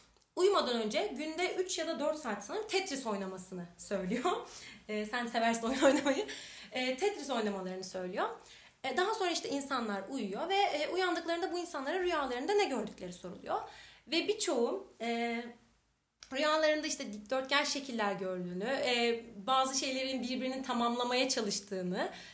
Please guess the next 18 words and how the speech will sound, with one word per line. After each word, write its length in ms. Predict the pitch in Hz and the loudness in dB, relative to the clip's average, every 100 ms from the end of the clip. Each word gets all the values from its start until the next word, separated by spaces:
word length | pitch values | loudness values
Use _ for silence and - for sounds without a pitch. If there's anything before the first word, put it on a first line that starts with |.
| - | -6
e, 380 | 233 226 220 220 180 | 0 2 2 0 -2
dile 160 | 202 | -2
getiriyor. 600 | 190 185 - 185 285 466 - - - - | -4 -8 -8 -4 -2 -2 -6 -18 -20 -12
Yine 220 | 262 320 | -4 0
aynı 280 | 320 370 359 | 2 2 0
şekilde, 680 | 370 339 330 311 339 339 330 - | -2 -4 -4 2 2 2 -4 -6
e, 400 | 254 254 254 247 - _ _ _ _ - | -4 -2 -4 -6 -10 _ _ _ _ 0
başka 280 | 262 269 311 | 2 2 -2
bir 60 | 226 | -2
deney 280 | 302 302 | 0 2
de, 60 | 240 | 2
e, 460 | 214 196 185 180 - - 196 | 2 -2 -6 -8 -12 -10 -8
yapılmış 500 | 196 208 269 - 226 | -8 -6 -6 -6 -6
yine 200 | 220 214 | -6 -4
Doktor 340 | 214 214 208 208 - - - | -4 -2 -4 -4 -16 -20 -10
Stickgold 440 | - - - 202 196 | -8 -8 -4 -4 -2
tarafından. 480 | 202 190 214 349 415 - - - | -4 -6 -2 0 -2 -8 -14 -6
Şöyle, 340 | - 403 359 | 4 6 6